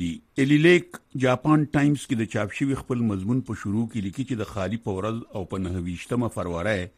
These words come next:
امریکې سره په امن لوزنامه د دستخط کولو په موقع طالبانو دغه ورځ د نصرت ورځ اعلان کړې ده. د طالبانو نماینده شیر محمد عباس ستانکزی په دغه موقع په لنډو شان الفاظو کې ویل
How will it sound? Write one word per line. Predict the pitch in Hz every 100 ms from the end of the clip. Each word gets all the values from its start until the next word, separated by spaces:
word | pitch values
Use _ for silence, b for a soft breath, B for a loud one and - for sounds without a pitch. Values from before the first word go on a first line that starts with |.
| - 113
امریکې | 117 113 147 147
سره | 143 123 113
په | - 135
امن | 139 123 107
لوزنامه | 101 90 92 101 113 101
د | 92 92
دستخط | - 135 - -
کولو | 101 95 98
په | 87
موقع | 85 110 92
طالبانو | 95 90 85 107 104 92
دغه | 90 87 92
ورځ | 110 113 - - 107
د | 101
نصرت | 98 - 135 135 104
ورځ | 107 85 80 - - 101
اعلان | 90 87 82
کړې | 117 92 87
ده. | 87 _ _ -
د | 127
طالبانو | 147 143 139 160 165 165 170 - 127
نماینده | 120 120 117 113 135 135
شیر | - 120 110
محمد | 107 107 107 120 120 - - 98
عباس | 101 127 -
ستانکزی | - 107 95 85 87 117 107 92 - 113
په | 107
دغه | 135 123
موقع | 110 - 127 120
په | 104
لنډو | 131 123 107
شان | 110 101 90
الفاظو | 87 107 104 95
کې | 98 113
ویل | 110 113